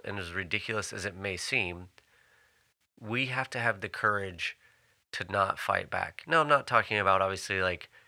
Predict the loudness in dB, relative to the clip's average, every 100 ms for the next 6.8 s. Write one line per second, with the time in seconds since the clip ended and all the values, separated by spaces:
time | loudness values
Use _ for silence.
0 | _ _ _ _ -4 -4 -4 -2 0 0
1 | 0 -4 -2 0 4 2 2 0 0 -2
2 | -4 -2 -2 -4 -8 -14 -6 -2 -2 -6
3 | -6 -2 2 2 0 -2 0 0 0 -4
4 | -6 -10 2 2 2 0 -2 -4 -12 -20
5 | -20 -20 _ -6 -2 4 4 4 2 -4
6 | -6 -4 -4 -4 -4 -4 -6